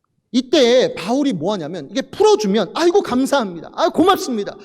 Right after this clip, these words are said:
고개 숙이면서 조용히 떠나가는 것이 아니라 이때 바울이 뭐냐면 "나 안 가. 감옥에서 나가라고 하는데 아니 나, 나 이대로 나갈 수 없어. 내가 누군 줄 알아? 나 로마 시민이야.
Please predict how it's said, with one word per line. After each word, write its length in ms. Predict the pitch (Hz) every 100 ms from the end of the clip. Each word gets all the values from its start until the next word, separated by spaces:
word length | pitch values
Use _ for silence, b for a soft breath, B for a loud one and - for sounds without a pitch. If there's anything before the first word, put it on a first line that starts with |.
| B
고개 280 | - 262 339
숙이면서 520 | 339 254 294 277 285
조용히 400 | - 208 269 269
떠나가는 440 | 320 349 320 269 233
것이 220 | 226 247
아니라 400 | 175 202 262 - B B
이때 420 | 294 - 370 359
바울이 380 | 208 233 277 285
뭐냐면 480 | 196 160 170 220 165
"나 80 | 269
안 140 | 240 269
가. 460 | 294 - - - _ _ _ _ _ _ _ _ _ _ _ _ _ _ _
감옥에서 460 | - 285 339 339 311
나가라고 440 | 240 233 311 311
하는데 300 | 277 220 277 - -
아니 240 | 339 392
나, 160 | 330 330
나 100 | 320
이대로 320 | 285 381 359
나갈 220 | 294 285
수 120 | 285
없어. 360 | 233 - - - _ _ _ _ _ _ _ _
내가 240 | 190 320 370
누군 320 | 294 320 320
줄 100 | 330
알아? 380 | 262 320 - - - _ _ -
나 160 | 302
로마 480 | 359 233 285 349 381
시민이야. 920 | 330 349 - - 370 392 392 330 165